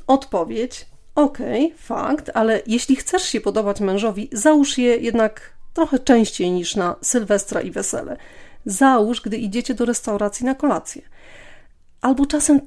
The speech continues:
tak po prostu. Mężczyźni lubią szpilki u kobiet i zwracają na nie uwagę i tak po prostu jest. Wymówka. Skoro jesteśmy na wakacjach, to muszę odpocząć od wszystkiego.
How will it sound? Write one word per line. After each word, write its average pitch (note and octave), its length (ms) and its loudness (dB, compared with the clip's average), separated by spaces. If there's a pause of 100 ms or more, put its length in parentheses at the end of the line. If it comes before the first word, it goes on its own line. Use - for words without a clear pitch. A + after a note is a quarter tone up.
(160)
tak C#4+ 180 -4
po E4 100 4
prostu. - 480 0
Mężczyźni B3 640 6
lubią A#3 480 6
szpilki - 480 -6
u A#3+ 120 -2
kobiet B3+ 400 0
i A#3 160 -6
zwracają A3+ 760 4
na G#3+ 140 4
nie G#3+ 160 4
uwagę A#3 460 -2 (180)
i C#4+ 260 0
tak F4 320 -2
po C4 180 0
prostu - 680 -6 (180)
jest. G3+ 600 -6 (600)
Wymówka. G#3 680 4 (600)
Skoro G4 280 6
jesteśmy D4+ 400 6
na G#3 120 6
wakacjach, A#3 680 2
to A3+ 400 2
muszę B3 220 4
odpocząć A3 480 2
od - 180 -2
wszystkiego. - 1080 4